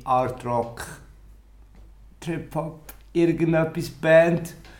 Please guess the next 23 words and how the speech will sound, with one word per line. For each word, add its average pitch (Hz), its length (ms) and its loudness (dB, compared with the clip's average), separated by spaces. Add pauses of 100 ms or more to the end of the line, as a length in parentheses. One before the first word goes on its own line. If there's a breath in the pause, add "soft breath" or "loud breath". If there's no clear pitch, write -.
(540 loud breath)
aus 135 280 -6
Luzern 147 800 2
mit, 127 480 -2
ähm, 127 540 0
einem 131 200 2
Frontmann, 123 640 -2
der 110 120 0
ursprünglich 110 360 -4
aus 95 140 -6
Alten 113 300 -6
kommt, 120 260 -4 (100)
Alten 92 360 -8
Olé. 98 400 -2 (400 loud breath)
Und, 156 420 4
ähm, 139 600 4 (1040 loud breath)
äh, 110 320 -2
bei 113 200 4
Rap 120 200 2
Rejectable, 123 540 -4 (180)
äh, 104 240 -8
dabei 104 260 -8
sein 135 320 -8
und 104 140 -10